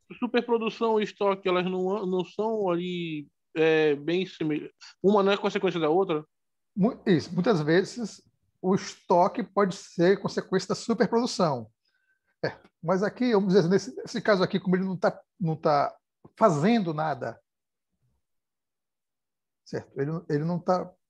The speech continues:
Speaker 2: não tá criando nada, ele só tá juntando coisas, só tá fazendo estoque. Você poderia dizer que foi superprocessamento, ele fe-, ele carregou mais coisa que ele precisava,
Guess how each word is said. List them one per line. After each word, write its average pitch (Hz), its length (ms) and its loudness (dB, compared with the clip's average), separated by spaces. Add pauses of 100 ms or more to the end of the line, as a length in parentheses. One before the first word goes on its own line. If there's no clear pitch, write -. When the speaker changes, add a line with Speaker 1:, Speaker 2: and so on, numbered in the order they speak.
Speaker 2:
não 156 100 -2
tá 175 100 -2
criando 220 500 4
nada, 147 320 2
ele 143 80 -6
só 165 100 -2
tá 185 160 0
juntando 220 520 -2
coisas, 151 440 0
só 147 100 -14
tá 151 120 -4
fazendo 190 220 0
estoque. - 440 0 (680)
Você 185 200 2
poderia 196 340 4
dizer 190 260 2
que - 80 -10
foi 220 140 -2
superprocessamento, 226 840 0
ele 170 80 2
fe-, 208 220 -4
ele 170 140 -2
carregou 180 320 0
mais 214 260 -2
coisa 220 220 0
que 240 60 -6
ele 240 60 -8
precisava, 214 320 -2